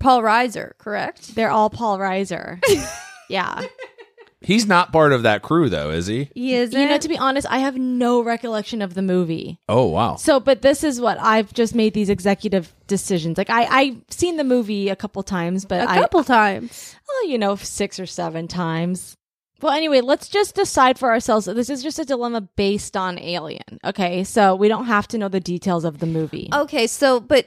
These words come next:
Speaker 1: in, so if they're military and the protocol for military is don't let this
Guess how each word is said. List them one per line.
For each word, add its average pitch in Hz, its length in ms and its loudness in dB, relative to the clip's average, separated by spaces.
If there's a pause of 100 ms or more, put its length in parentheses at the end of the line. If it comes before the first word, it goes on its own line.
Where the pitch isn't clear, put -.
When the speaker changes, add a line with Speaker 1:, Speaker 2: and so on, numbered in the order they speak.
Speaker 1:
in, 320 300 2 (480)
so 311 280 4
if 254 200 2
they're 339 260 2
military 262 880 -2
and 233 160 0
the 226 60 0
protocol 277 540 2
for 262 120 -4
military 226 720 0
is 208 260 0
don't 220 400 2
let 220 280 0
this - 560 -2